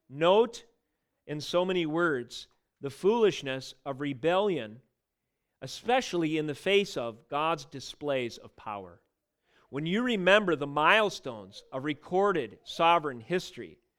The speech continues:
of divine historiography where God has revealed his power, and those are seared into your memory and consciousness, you are much less likely to rebel against the Lord,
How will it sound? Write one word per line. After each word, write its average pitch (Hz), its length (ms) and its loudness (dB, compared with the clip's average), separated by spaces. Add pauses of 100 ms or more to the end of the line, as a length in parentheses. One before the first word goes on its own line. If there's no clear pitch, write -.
(200)
of 131 140 -10
divine 165 400 2
historiography 160 840 0
where 131 140 -10
God 151 360 4
has 139 160 -4
revealed 151 540 -2
his 143 120 -12
power, 165 460 0 (480)
and 143 160 -4
those 202 260 4
are 175 100 2
seared 214 460 -2
into 208 240 -4
your 196 220 0
memory 190 420 0
and 147 140 -4
consciousness, 202 800 -4 (440)
you 135 100 -6
are 135 80 -2
much 156 300 -2
less 170 280 2
likely 165 420 2
to - 140 -6
rebel 170 560 2
against 147 400 -6
the 151 80 -4
Lord, 139 440 -6